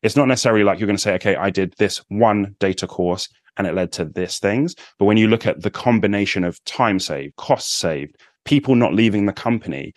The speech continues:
your return on investment, which is what R O I stands for, is actually what's going to be improving over time.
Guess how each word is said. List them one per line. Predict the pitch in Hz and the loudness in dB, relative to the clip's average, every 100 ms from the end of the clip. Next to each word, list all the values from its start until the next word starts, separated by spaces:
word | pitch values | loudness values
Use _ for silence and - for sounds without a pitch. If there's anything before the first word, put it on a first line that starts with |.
| _ | _
your | - 117 | -2 2
return | 104 - 135 123 | 2 2 2 2
on | 107 | 2
investment, | 95 92 - - 82 85 | 0 0 -2 -2 -6 -6
which | 85 - | -6 -2
is | |
what | 90 - | -2 0
R | 90 87 | 0 0
O | |
I | 82 | -2
stands | - 143 143 139 | -2 0 2 0
for, | 101 90 95 - _ - | 0 0 0 -6 _ -4
is | 98 - | -2 0
actually | 107 - 98 | -2 -2 -2
what's | 90 - | -2 -2
going | 92 90 | -4 -4
to | 90 | -4
be | 90 87 80 - _ _ _ - | -6 -6 -8 -14 _ _ _ -6
improving | 92 - 117 98 87 | -6 0 2 2 2
over | 82 78 | -4 -6
time. | 82 - 71 | -8 -10 -12